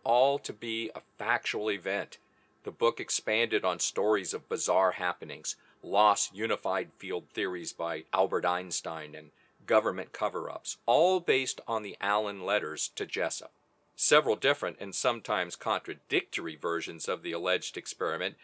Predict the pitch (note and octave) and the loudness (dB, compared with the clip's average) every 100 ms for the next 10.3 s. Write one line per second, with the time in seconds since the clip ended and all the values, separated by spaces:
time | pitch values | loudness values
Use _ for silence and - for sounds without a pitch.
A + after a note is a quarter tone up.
0 | - - A#2 - C3+ C#3+ A2+ G#2 G2 F#2+ | -16 -4 -2 0 0 0 0 0 0 0
1 | F#2+ G#2+ F#2+ E2 F#2+ C#3 F2 D#2+ E2+ E2 | 0 0 -2 -8 -4 0 0 0 -6 -6
2 | A2+ F#2+ F#2 G2 F2+ D#2+ G#2 C#3+ D#3 D3+ | -4 -2 -2 -4 -4 -2 -2 -2 0 -2
3 | - G2 - A2+ G#2+ E2 D#2+ E2+ D3 - | -2 -8 -4 -2 0 -4 -10 -4 -4 -6
4 | - - - _ _ - F#2 G2+ - _ | -12 -14 -16 _ _ -4 2 2 2 _
5 | G#2+ B2 F3 D#3 A#2+ - D#3+ D3+ A2 G#2 | 2 4 4 0 -4 2 4 4 0 -2
6 | F#2+ A#2 A#2+ E2+ - G2 F2 E2 F2+ A#2 | -4 0 0 -2 -4 -6 -6 -18 -2 2
7 | B2+ A2+ F2+ D#2+ - - F#2+ E2+ - G#2+ | 4 2 -2 -12 -14 -12 -10 -8 -4 -4
8 | D#2+ E2 E2 F2 E2+ D#2 - - - _ | -4 -6 -4 -4 -4 -8 -8 -10 -12 _
9 | _ - A#2+ C#3 F#3 D#3 A2+ A2+ - - | _ 0 2 4 2 0 -6 -4 -4 -2
10 | G2+ E2+ - | 0 -2 -6